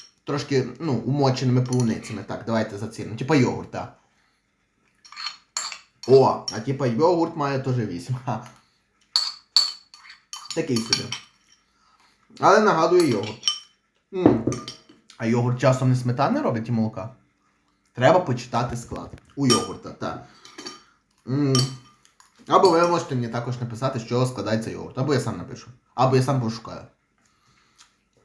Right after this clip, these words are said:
Фу, взяв печиво. Добре, друзі, на цьому все. З вами був Денис Дружній. Ми з вами поїли. Оціночку я дав. Ну,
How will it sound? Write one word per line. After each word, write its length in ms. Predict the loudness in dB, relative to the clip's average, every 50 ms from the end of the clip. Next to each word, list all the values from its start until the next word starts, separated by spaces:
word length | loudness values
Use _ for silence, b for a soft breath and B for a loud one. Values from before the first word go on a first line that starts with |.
| _ _ -12
Фу, 260 | -6 -4 -4 -4 -4 -8 -14 -16 -10
взяв 260 | -8 -4 -4 -4 -4
печиво. 400 | -6 -8 -10 -8 -6 -6 -6 -6 -8 B B B _ _ _ _ _ _ _ _ -18 -4
Добре, 280 | 4 4 6 6 6 4
друзі, 300 | 6 6 4 4 4 2
на 140 | 0 0 0
цьому 280 | 0 0 0 0 0
все. 200 | -2 0 -2 -2
З 60 | 0 4
вами 220 | 4 4 4 4
був 140 | 2 2 0
Денис 280 | 0 0 0 0 0
Дружній. 340 | 0 0 0 0 0 -2 -8 B B B B B B B B B B B B B B
Ми 160 | -4 -2 -2
з 60 | 2
вами 360 | 4 4 4 4 4 2 0 -2 0
поїли. 720 | 4 6 8 8 6 6 6 6 6 8 8 6 4 4 0 -2 -8 -14 -20 _ _ _ _ _ _ _ _ _ _ _ _ _ _ _
Оціночку 560 | -12 -10 -4 -4 -2 -2 -2 -4 -4 -2 2 4
я 160 | 4 4 4
дав. 340 | 0 -2 -4 -6 -8 -12 b b b b b b b b -2
Ну, 300 | 0 2 2 2 0